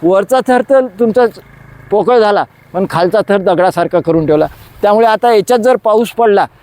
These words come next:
तर जास्तीत जास्त वरच्या थरात पाणी मुरेल तुमचं, त्याच्या खालचा थर तुम्ही कडक करून ठेवला, त्यामुळे ते पाणी खाली न जाता पुढे वा-, शे-,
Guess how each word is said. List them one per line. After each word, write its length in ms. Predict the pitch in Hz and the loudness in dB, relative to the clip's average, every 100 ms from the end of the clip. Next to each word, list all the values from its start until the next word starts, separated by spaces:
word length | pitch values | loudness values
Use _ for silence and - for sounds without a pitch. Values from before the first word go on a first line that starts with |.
| _ - | _ -4
तर 60 | |
जास्तीत 360 | 208 202 - 254 | 0 -2 -2 -2
जास्त 220 | 233 - | 0 0
वरच्या 360 | 247 220 - 254 | 0 0 0 -2
थरात 200 | 233 233 208 | 0 -2 -2
पाणी 200 | 214 208 | -2 0
मुरेल 360 | 202 196 196 160 | 0 0 0 0
तुमचं, 260 | 165 185 180 - - - | -2 -2 -4 -6 -20 -6
त्याच्या 200 | 208 247 233 | -2 -2 -2
खालचा 280 | 214 220 233 | -2 0 0
थर 120 | 254 | 0
तुम्ही 220 | 202 233 240 | 0 -2 -2
कडक 180 | 233 240 - | 0 0 0
करून 200 | 226 208 | 0 0
ठेवला, 220 | 180 180 180 _ - | 0 0 -2 _ -4
त्यामुळे 260 | 220 247 | 0 0
ते 60 | 247 | 0
पाणी 260 | 233 233 262 | -2 -2 -2
खाली 280 | - 196 254 | -2 0 2
न 140 | 254 | 2
जाता 200 | 233 220 | 2 0
पुढे 240 | 240 247 233 | -2 0 2
वा-, 260 | 196 - | 0 -2
शे-, 240 | - 208 | -8 -4